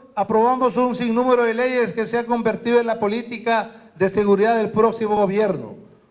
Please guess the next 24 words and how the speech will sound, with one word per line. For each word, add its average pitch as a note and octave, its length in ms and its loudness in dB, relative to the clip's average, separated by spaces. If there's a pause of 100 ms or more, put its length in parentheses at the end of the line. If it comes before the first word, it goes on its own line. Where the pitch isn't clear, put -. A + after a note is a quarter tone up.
(140)
como E3 200 4
la D#3 120 2
ley F#3+ 240 2
de F#3+ 100 -4
extradición F3+ 720 0
para D#3+ 220 -4
los D3+ 120 -6
hondureños, D#3 520 -4 (640)
la C#3+ 120 0
ley G3 200 2
de F#3+ 80 2
depuración F#3 680 2
nacional, D#3+ 680 -2 (440)
la D3+ 140 2
ley F#3+ 200 4
de F#3+ 140 0
creación F#3+ 460 2
de G3 80 0
la F3+ 100 0
Policía F3 440 -2
Militar F#3 420 0
de F3+ 80 -2
Orden F#3 400 2
Público, G3 480 -4